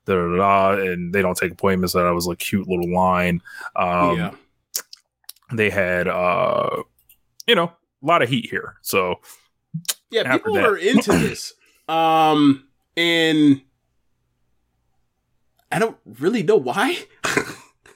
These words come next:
Speaker 2: Right? Like, I'm not, like, I'm not exactly, like, you know,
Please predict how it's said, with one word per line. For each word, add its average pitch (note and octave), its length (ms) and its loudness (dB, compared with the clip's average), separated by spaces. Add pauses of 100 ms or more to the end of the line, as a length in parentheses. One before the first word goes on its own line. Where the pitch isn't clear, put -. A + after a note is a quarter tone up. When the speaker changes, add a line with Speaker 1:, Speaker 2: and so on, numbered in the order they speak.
(1700)
Speaker 2:
Right? A#3+ 220 2
Like, A3+ 300 2 (560)
I'm B3 80 2
not, B3 240 2 (180)
like, G3 160 0
I'm G#3 120 0
not G#3+ 180 4
exactly, F#3+ 420 0
like, D#3 480 0
you E3 140 0
know, A#2+ 420 -2